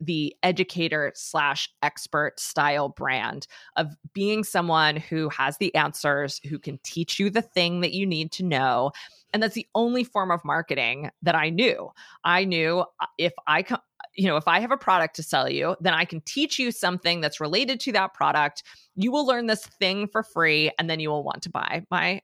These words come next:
other product, right? And so, so much of my thinking in the first year of having, uh, what has become the What Works Network,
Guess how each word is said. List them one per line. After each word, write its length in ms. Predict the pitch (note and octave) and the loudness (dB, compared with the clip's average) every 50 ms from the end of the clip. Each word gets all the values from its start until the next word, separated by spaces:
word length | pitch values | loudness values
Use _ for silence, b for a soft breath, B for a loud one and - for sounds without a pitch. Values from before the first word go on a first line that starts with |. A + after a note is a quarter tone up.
| _ | _
other 200 | - F#4+ A#4 - | -2 0 0 0
product, 500 | - - - - - - - - - - - _ | -2 -2 -4 -4 -6 -8 -10 -14 -20 -20 -8 _
right? 260 | - F#3 G#3 A3+ A3+ A3+ - G3+ | 2 4 4 4 4 2 0 -2
And 120 | G3 G3 | -2 -2
so, 320 | - - G#3+ G3+ G3 F#3+ B B B B | 0 0 0 2 0 0 B B B B
so 500 | B - - - - D4+ C#4+ D4+ E4 F4+ | B -10 -10 -6 -2 0 0 2 2 2
much 220 | E4+ D#4 C#4 - | 2 0 0 0
of 120 | C4 G#3+ G3+ | -2 -4 -2
my 200 | F#3+ F3+ F3 E3+ - _ | 0 0 0 -2 -2 _
thinking 640 | - G#3+ A3 G3+ - E3 C#3+ C#3 C#3 C#3 C#3+ D3+ - _ _ _ _ _ _ _ _ _ _ - | -2 -2 -2 -2 0 -2 -2 -2 -2 -8 -10 -12 -14 _ _ _ _ _ _ _ _ _ _ -2
in 80 | G#3 F#3+ | 0 2
the 80 | F#3+ | 2
first 400 | F#3 - F#3+ F#3+ F#3+ F#3+ - - - | 2 4 4 2 2 2 -2 -10 -14
year 960 | D3 C#3+ C#3+ F3 F#3+ G#3+ A3+ C4 D4 D4 C#4 A#3 F#3 D3+ C3+ B2+ A#2+ - - B B B B B B B B | -14 -10 -6 -6 -4 -2 0 2 2 4 4 4 2 0 -2 -6 -10 -12 -16 B B B B B B B B
of 100 | - G3 | -2 -2
having, 640 | G3 - G#3 F#3+ F#3 G3 A3+ A3 A3+ A3 A#3 A#3 - - _ _ _ _ | 0 0 2 4 4 4 4 4 2 2 0 -2 -4 -6 _ _ _ _
uh, 380 | - F3+ E3+ D#3+ D#3 D3+ D3+ D3+ C#3+ - - | 2 4 4 4 4 2 2 -2 -6 -8 -2
what 180 | F3 F3+ F3 | 0 2 2
has 120 | F#3 G3 - | 2 2 0
become 260 | A3 F3+ - F#3 F#3+ | -2 -2 -2 0 0
the 80 | F#3+ F3+ | 2 2
What 180 | F3 D#3 - | 2 2 2
Works 260 | E3 E3 - - - | 0 -4 -4 -6 -6
Network, 580 | D#3 C3+ C3+ - - - C#3 D3+ E3 - - - | -4 -2 -2 -2 0 0 0 0 0 -2 -6 -20